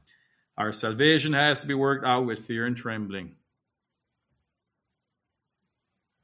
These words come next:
We have to provide a safe place where our children can grow up and mature in the Lord, that is the family.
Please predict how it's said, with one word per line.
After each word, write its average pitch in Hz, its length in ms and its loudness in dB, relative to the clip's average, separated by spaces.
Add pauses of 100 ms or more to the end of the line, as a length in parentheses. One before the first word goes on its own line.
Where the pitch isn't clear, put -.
(680)
We 104 120 -6
have 117 200 -2
to 131 80 -10
provide 123 360 2
a 123 60 -2
safe 123 380 0
place 120 220 -4
where 110 100 -2
our 104 80 0
children 117 320 -8
can 110 100 -8
grow 110 240 -6
up 113 100 -8
and 104 100 -10
mature 104 340 -10
in 104 60 -10
the 104 60 -8
Lord, 110 300 -4
that 92 120 -12
is - 100 -10
the 95 80 -18
family. 104 480 -8